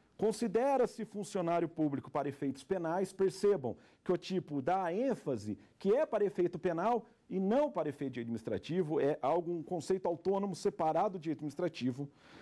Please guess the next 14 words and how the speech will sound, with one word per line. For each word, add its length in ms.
"aquele 420
que, 340
embora 480
transitoriamente 1200
ou 200
sem 240
remuneração, 840
exerce 460
cargo, 400
emprego 580
ou 220
função 420
pública." 720
Percebam 640